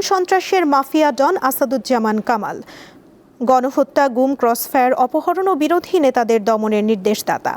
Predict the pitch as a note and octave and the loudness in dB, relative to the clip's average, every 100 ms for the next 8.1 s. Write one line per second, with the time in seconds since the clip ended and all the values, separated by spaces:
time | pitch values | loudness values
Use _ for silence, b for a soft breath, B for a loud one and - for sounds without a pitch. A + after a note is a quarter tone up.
0 | - B B B C4+ F#4+ - F#4 C4+ G4+ | -10 B B B 0 0 0 -2 2 2
1 | C#4+ C#4 A#3+ D#4 G4 G#4 G4+ B - E4 | 2 0 0 0 2 0 -2 B -2 -2
2 | D4+ G#4 C4+ G#3 G#3 G3+ A4 A3+ C4 E4 | 0 -2 0 -2 -2 2 2 2 0 0
3 | D#4 A#3+ B3 B3 C4 C4 C4+ G#3+ G3+ B3 | -2 0 2 0 -2 0 0 0 -4 -2
4 | A#3+ B3 - G#3+ G#3 G#3+ G#3+ - E4 D4+ | 0 0 -2 -2 0 0 -2 -2 -2 -2
5 | F4 - F#3 - G#4 B B B A#3+ B3+ | -2 -6 -6 -2 -2 B B B 0 0
6 | - A3+ G3+ F#3+ G#3 - F3+ - B B | 0 -2 -2 -6 -6 -4 -4 -4 B B
7 | B B B - B3+ C4 C#4 D#4+ C#4+ C#4 | B B B -2 0 2 0 0 0 -2